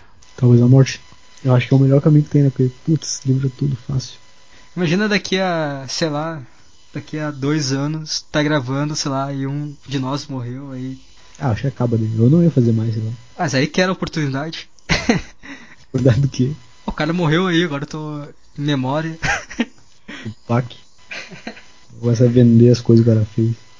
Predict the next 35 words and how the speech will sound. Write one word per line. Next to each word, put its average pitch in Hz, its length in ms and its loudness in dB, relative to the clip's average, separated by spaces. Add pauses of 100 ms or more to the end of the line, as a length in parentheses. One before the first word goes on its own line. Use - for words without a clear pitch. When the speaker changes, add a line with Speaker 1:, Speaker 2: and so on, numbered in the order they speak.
(200)
Speaker 2:
Não 214 100 -6
fiz 208 220 -4
nada, 165 280 -2
não 147 100 -8
tem 151 160 -8
nada 147 260 -8
pra 143 140 -12
vender. 120 260 -14 (560)
Speaker 1:
O 139 60 0
cara 120 320 2
bloqueia 120 480 4
todos 131 460 2
os 113 80 -2
podcasts 123 480 2
antigos 120 440 2
e 127 180 2
começa 123 320 2
a - 20 4
cobrar. 120 360 2 (360)
Speaker 2:
<laughs> 233 320 -4 (960)
Cara, 233 160 -2
eu 190 40 2
acho 175 100 -2
que - 60 -6
isso - 80 -2
aqui 185 320 -2
é, 170 540 -6 (360)
é 147 60 -6
uma 147 680 -6 (440)
autobiografia 151 920 -2
em 160 100 0
tempo 151 380 -6
real, 139 420 -4 (260)
só 147 200 -6
que 143 760 -6